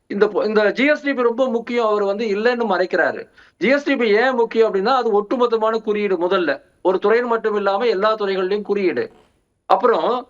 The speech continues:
ரொம்ப பின்தங்கி இருக்கக்கூடிய ஒரு மாநிலம் வந்து வேகமாக ஜி எஸ் டி பில வளர முடியும், ஏன்னா அவங்களுக்கு ஸ்பேஸ் இருக்கு. ஆனா பத்து சதவீதத்துக்கு மேல ஒரு மாநிலம் போயிட்டா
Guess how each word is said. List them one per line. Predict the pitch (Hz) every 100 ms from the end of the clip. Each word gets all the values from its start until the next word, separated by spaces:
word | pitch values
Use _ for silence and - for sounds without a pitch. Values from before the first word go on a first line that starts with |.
| - _
ரொம்ப | 180 226 302 311 302
பின்தங்கி | 269 269 277 277 262
இருக்கக்கூடிய | 262 254 247 226 226 220 226
ஒரு | 220 214
மாநிலம் | 196 196 233 240 233 214
வந்து | 185 165 190 240 247 - _ _
வேகமாக | - 208 262 262 269 262 269 277
ஜி | 220
எஸ் | 240 233
டி | 214
பில | 202 196
வளர | 175 202 214
முடியும், | 175 151 143
ஏன்னா | 180 226
அவங்களுக்கு | 233 214 196 180
ஸ்பேஸ் | 220 247 240
இருக்கு. | 170 135 131 113 - _ _
ஆனா | - 214 226
பத்து | - 220 240 330
சதவீதத்துக்கு | 285 269 269 311 302 254 254
மேல | 247 262 254
ஒரு | 226
மாநிலம் | 208 220 233 226
போயிட்டா | 214 196 190 160 151 202 220